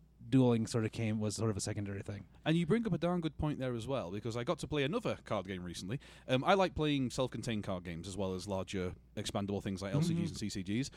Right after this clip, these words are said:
Speaker 2: One of the ones I played recently was Sorcerer from White Wizards Games. These are the guys who did Hero Realm, Star Realm, stuff like that.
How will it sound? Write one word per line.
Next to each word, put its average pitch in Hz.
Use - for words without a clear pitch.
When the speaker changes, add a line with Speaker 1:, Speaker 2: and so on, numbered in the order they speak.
Speaker 2:
One 156
of 175
the 180
ones 190
I -
played 143
recently 120
was 107
Sorcerer 127
from 101
White 107
Wizards 101
Games. 90
These 135
are 135
the 127
guys 127
who 120
did 98
Hero 117
Realm, 110
Star 104
Realm, 98
stuff -
like 87
that. 117